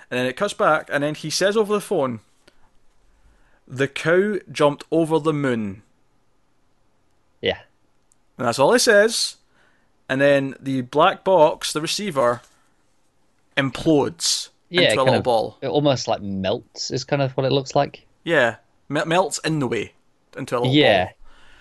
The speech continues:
Speaker 1: Um, now, obviously, that makes you maybe think of the, the gold ball with Dougie, 'cause it's kind of a similar implosion kind of thing.
Speaker 2: Yep.
Speaker 1: Um,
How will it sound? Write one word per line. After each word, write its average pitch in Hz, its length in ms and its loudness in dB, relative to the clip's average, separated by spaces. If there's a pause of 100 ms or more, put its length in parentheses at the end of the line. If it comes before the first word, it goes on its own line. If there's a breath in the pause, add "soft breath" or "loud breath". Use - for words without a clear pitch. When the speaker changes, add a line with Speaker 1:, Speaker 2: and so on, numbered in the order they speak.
(320 soft breath)
Speaker 1:
Um, 123 300 -2
now, 208 140 6
obviously, 226 500 4
that 165 260 4
makes 156 280 -4
you 147 80 -4
maybe 147 200 -2
think 135 280 -6
of 127 80 -6
the, 120 100 -2
the 113 120 -8
gold 117 280 -4
ball 127 320 4
with 120 160 -6
Dougie, 131 380 0
'cause 120 140 -8
it's 123 180 -12
kind 143 160 -4
of 113 60 -6
a - 20 -6
similar 123 340 0
implosion 139 400 -6
kind 147 160 -4
of 143 60 -6
thing. 160 240 -4 (400)
Speaker 2:
Yep. 110 180 -2 (400)
Speaker 1:
Um, 131 220 -2